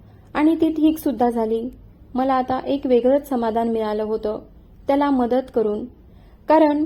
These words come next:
मी ही दुसऱ्यांसारखा विचार केला असता तर कदाचित एका मुलीचा जीव धोक्यात आला असता.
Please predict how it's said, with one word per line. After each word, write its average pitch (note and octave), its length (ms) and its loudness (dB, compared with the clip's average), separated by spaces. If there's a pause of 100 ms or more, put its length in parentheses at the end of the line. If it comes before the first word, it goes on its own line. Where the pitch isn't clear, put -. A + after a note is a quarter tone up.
(260)
मी D#4+ 200 6
ही F4 80 6
दुसऱ्यांसारखा D4+ 720 2
विचार C#4 340 0
केला C#4 280 0
असता C4 420 -4 (500)
तर B3+ 260 2
कदाचित B3+ 640 -4 (100)
एका C4+ 200 0
मुलीचा C4+ 440 2
जीव B3+ 320 -2
धोक्यात B3 420 -2
आला A3 200 -2
असता. G#3 380 -8